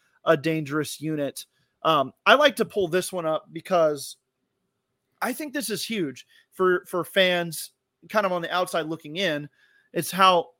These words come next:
how the coaches feel about specific players, because they're the ones in the building the whole time. A-, and we know that Keanu Benton was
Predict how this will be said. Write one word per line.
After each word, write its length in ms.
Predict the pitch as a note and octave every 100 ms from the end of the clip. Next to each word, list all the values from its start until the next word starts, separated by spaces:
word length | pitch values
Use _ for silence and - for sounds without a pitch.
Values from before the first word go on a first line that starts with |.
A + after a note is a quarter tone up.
| _
how 220 | - F#3+
the 100 | G3
coaches 520 | - - B3 G3+ D#3 -
feel 500 | - E3 C#3+ C#3 - _ _
about 320 | D3+ D3+ C3+
specific 460 | - D3 D#3+ C#3 -
players, 540 | D#3 C#3+ A#2 G#2+ - _ _ _
because 280 | E3+ F#3 C3+
they're 220 | A3 C#4
the 60 |
ones 260 | A#3 G3+ F3
in 80 | E3+
the 80 | D3
building 500 | E3 F#3+ E3 D3 C#3+ _ _ -
the 80 |
whole 160 | D3+ D3+
time. 380 | - D#3 D3+ D3 _ _ _
A-, 180 | F#3 E3+
and 120 | F3+
we 100 | G3
know 220 | A3+ B3
that 360 | G3+ F3+ D#3+ _
Keanu 340 | - A#3 G3 E3
Benton 320 | G3 F#3 D#3+
was 180 | D#3+